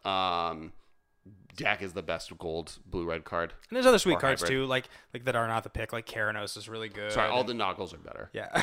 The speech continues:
Speaker 2: <laughs>
Speaker 1: I should have picked a Noggle.
Speaker 2: I'm
Speaker 1: How did
Speaker 2: like
Speaker 1: I
Speaker 2: a
Speaker 1: not do it? <laughs>
Speaker 2: I'm, like, a gigantic fan of
Speaker 1: Noggle
Speaker 2: Saheeli,
Speaker 1: Bandit.
Speaker 2: Saheeli Rai, like, a huge
Speaker 1: Mm-hmm.
Speaker 2: fan. But, like, really, Dak Fayden is a card that was not designed for Standard, and that's why they pushed it so hard,
Speaker 1: Mm-hmm.
Speaker 2: and it's a great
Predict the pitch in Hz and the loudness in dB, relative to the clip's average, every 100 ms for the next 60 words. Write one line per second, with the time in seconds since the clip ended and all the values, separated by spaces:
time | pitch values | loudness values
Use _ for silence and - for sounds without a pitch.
0 | 339 285 113 - 180 120 113 95 95 95 | -2 -2 -2 0 0 -2 -4 -4 0 8
1 | 190 214 160 143 143 - 156 131 - - | 10 10 8 8 6 6 6 6 6 6
2 | - 233 - - 196 - 370 - 175 190 | 6 4 6 8 10 10 8 8 6 6
3 | 175 156 135 147 156 139 127 127 127 139 | 4 2 2 2 2 0 -6 -4 -2 -4
4 | - 127 123 117 117 123 131 131 139 - | -2 0 2 4 4 6 6 4 2 -2
5 | - - 131 135 135 123 120 117 117 120 | -8 -4 2 6 6 4 4 4 2 -2
6 | 117 117 120 110 131 120 117 120 - - | -6 -6 -6 -6 0 2 2 0 -8 2
7 | 151 147 139 156 156 139 123 110 180 202 | 8 8 8 6 6 8 4 4 6 8
8 | 240 214 170 147 120 - - - - _ | 10 8 6 0 0 -2 -4 -12 -20 _
9 | _ _ _ - - 156 147 135 131 127 | _ _ _ 0 10 10 10 6 4 2
10 | 131 143 139 147 135 117 113 110 113 _ | 2 0 0 2 4 4 4 0 -4 _
11 | - 113 110 110 - 110 113 123 127 131 | -2 -2 0 -2 -2 0 2 2 0 -2
12 | 117 123 - 123 107 98 98 98 214 302 | -4 -6 0 2 4 2 0 -2 -2 -2
13 | - 110 113 127 123 123 127 | -2 -4 -4 -6 0 2 2